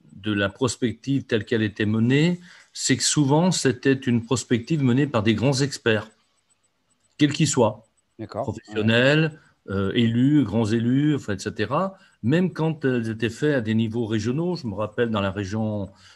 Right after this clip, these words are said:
Speaker 1: euh, du Pays Basque, par exemple, ou des choses comme ça, même quand il y a des syndicats, on, c'est la, la parole, les études, la parole, les choix étaient toujours réservés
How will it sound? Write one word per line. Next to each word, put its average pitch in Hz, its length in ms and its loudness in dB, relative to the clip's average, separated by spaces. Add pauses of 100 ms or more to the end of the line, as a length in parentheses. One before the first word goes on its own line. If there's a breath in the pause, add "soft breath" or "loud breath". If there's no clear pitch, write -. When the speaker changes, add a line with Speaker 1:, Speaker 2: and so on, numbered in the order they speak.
(180 soft breath)
Speaker 1:
euh, 85 800 -6
du 95 160 -8
Pays 110 240 0
Basque, 147 400 -2
par 98 200 -6
exemple, 131 520 -4
ou - 20 -2
des 101 80 -4
choses 110 220 -10
comme 101 160 -6
ça, 151 180 -4
même 113 220 -2
quand 117 240 -8
il - 20 -6
y - 20 -2
a 120 40 -4
des 113 120 -4
syndicats, 120 640 -6 (360 soft breath)
on, 113 360 -6
c'est - 280 -8
la, 123 260 -2
la 117 140 -2
parole, 143 560 0 (400)
les 127 280 2
études, 151 460 0
la 123 120 0
parole, 139 520 0
les 123 140 0
choix 147 440 -4
étaient 117 240 -4
toujours 139 320 -6
réservés 123 600 -4